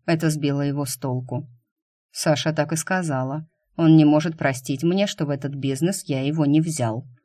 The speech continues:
Роман старался казаться спокойным, но его широкая спина, обтянутая тканью рубашки,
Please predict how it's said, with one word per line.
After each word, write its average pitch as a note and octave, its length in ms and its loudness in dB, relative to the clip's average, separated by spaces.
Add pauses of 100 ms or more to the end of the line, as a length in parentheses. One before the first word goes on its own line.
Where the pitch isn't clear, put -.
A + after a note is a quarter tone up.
(380)
Роман D#3+ 320 6
старался D3+ 500 -2
казаться D3+ 480 -2
спокойным, C#3+ 760 -2 (420)
но G3 80 4
его A#3+ 200 0
широкая A#3+ 520 -2
спина, E3+ 600 -2
обтянутая D3 640 0
тканью C#3+ 440 0
рубашки, C#3+ 600 -4